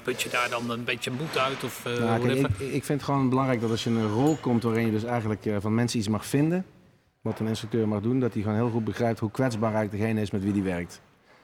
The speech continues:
Speaker 2: En die doet zijn best en, eh, het is aan jou om te zorgen dat de beste versie van die kerel eruit komt. En dat hoeft niet lief, hè, dat is helemaal niet wat ik hiermee bedoel. Maar, ehm, soms moet je inderdaad instructie geven, soms moet je coachen, eh, en soms moet je, eh, corrigeren en soms moet je belonen.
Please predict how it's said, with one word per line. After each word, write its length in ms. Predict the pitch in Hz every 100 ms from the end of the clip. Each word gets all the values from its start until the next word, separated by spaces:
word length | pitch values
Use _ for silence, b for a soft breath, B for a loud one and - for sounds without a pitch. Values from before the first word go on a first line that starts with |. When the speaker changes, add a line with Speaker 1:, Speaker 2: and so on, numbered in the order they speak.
| b b -
Speaker 2:
En 80 |
die 80 | 107
doet 160 | 117 -
zijn 120 | 107
best 360 | 127 151 - -
en, 200 | - 107
eh, 100 | 107
het 180 | 101 101
is 120 | 110
aan 100 | 107
jou 160 | 107 123
om 80 | 123
te 80 | 113
zorgen 220 | 120 113
dat 80 | 104
de 60 |
beste 320 | 92 123 -
versie 300 | 107 120 104
van 100 | 104
die 100 | 107
kerel 260 | 101 110 104
eruit 240 | 98 95
komt. 240 | - 87 90
En 60 |
dat 100 | 98
hoeft 120 | 110 117
niet 140 | 131
lief, 340 | 117 151 - -
hè, 160 | 135
dat 100 | 127
is 60 | 107
helemaal 200 | 120 123
niet 100 | 120
wat 80 | 110
ik 60 |
hiermee 180 | 110 110
bedoel. 320 | 104 135 175 - B B B B B B -
Maar, 260 | 104 104 107 107 104
ehm, 160 | 101 -
soms 300 | - 160 131
moet 160 | 127
je 60 | 127
inderdaad 280 | 117 117 107
instructie 380 | 113 147 139 139
geven, 260 | 135 127
soms 200 | - 127
moet 160 | 123 107
je 60 | -
coachen, 520 | 147 143 - 139 139 -
eh, 340 | 117 113 113
en 80 | 120
soms 220 | - 131
moet 120 | 123
je, 180 | 113 107
eh, 240 | - 107 101
corrigeren 680 | 135 110 117 127 117 117 -
en 120 | 110
soms 180 | 123 117
moet 140 | 113
je 60 | 101
belonen. 460 | 107 113 104 147